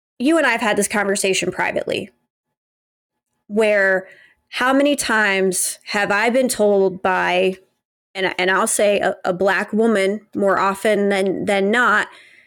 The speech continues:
to shut the fuck up, sit the fuck down, and we'll get to disabled and we'll get to your community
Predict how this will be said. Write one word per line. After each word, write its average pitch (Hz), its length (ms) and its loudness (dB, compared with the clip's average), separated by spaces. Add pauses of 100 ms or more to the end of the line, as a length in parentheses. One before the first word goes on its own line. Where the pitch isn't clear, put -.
(340)
to 185 340 0 (200)
shut 196 260 -4
the 240 80 -6
fuck 262 220 -2
up, 208 360 -2 (500)
sit - 220 -4
the 226 80 -4
fuck 262 240 -2
down, 185 440 0 (460)
and 208 280 0
we'll 214 100 4
get 240 240 0
to 262 80 0
disabled 214 760 2 (520)
and 180 100 0
we'll 185 100 2
get 220 200 -2
to 254 100 0
your 247 120 2
community 190 600 0